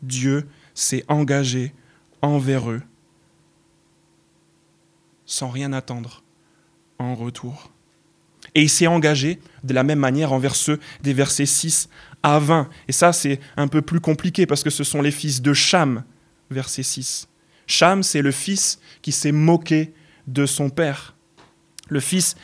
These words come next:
qui lui a manqué de respect dans le verset dix-huit à vingt-neuf du chapitre neuf. Et ce Cham-là, lui, il est le père de Cush. Ce sont les gens qui vont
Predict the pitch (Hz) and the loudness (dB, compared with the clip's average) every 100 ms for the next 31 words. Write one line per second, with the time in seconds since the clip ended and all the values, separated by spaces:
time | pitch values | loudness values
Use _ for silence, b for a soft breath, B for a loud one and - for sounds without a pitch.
0 | B B - 165 151 151 143 170 165 165 | B B -6 0 4 4 6 4 6 4
1 | 143 160 - 170 139 131 135 131 - 131 | 4 0 2 2 2 0 -2 -4 -4 -6
2 | 131 143 147 127 135 135 143 131 - 123 | -4 -4 -4 -2 -2 -2 -4 -4 -6 -8
3 | 135 - 151 143 - - _ _ _ b | -8 -6 -4 -6 -10 -20 _ _ _ b
4 | b b b b b 127 - 156 147 135 | b b b b b -2 2 2 2 0
5 | B - - 165 185 165 180 165 185 185 | B 0 4 6 6 6 6 4 4 4
6 | 143 139 135 156 156 135 135 127 - - | 4 4 4 2 4 4 2 0 -4 0
7 | 214 220 - - b b b b b - | 2 4 2 -2 b b b b b -10
8 | - 135 131 127 127 147 151 139 120 127 | -6 -4 -2 -2 0 -2 -2 -6 -6 -6